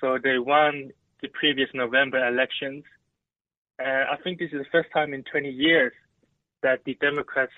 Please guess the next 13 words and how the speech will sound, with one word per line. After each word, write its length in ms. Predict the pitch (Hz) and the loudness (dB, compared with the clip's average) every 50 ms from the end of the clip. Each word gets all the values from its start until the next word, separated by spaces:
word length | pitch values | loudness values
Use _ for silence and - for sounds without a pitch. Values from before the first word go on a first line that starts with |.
| - - | -4 -2
have, 240 | 127 123 123 120 113 - | 0 0 0 -2 -2 -4
uh, 200 | - 135 123 120 - - | -2 -2 -2 -4 -4 -4
full 120 | 156 147 | -4 -4
control 580 | 151 - 135 123 - - 127 123 123 123 123 120 | -4 -6 -10 -12 -8 -4 -2 0 0 0 0 -2
of 200 | 131 127 120 120 - _ - | -2 -2 -2 -2 -4 _ -10
the, 420 | 127 127 127 127 123 120 107 - - - | -10 -10 -8 -10 -10 -14 -16 -18 -14 -14
the 80 | 131 | -12
House 340 | - - 143 143 139 139 135 - - - _ _ _ _ _ _ _ _ _ - | -6 -2 0 0 0 0 -2 -4 -12 -20 _ _ _ _ _ _ _ _ _ -6
and 260 | 139 139 143 139 135 - | -2 -2 -2 -2 -4 -2
Senate 360 | - 139 131 131 127 123 117 - _ - - _ _ _ _ _ _ - | -2 -2 -2 0 -2 -4 -4 -6 _ -20 -20 _ _ _ _ _ _ -16
in 100 | 131 120 | -8 -8
Virginia. 540 | 123 113 - 143 143 147 135 120 113 110 - - | -8 -6 -4 -4 -4 -2 -2 -2 -4 -4 -6 -8
And 120 | 127 123 | -14 -16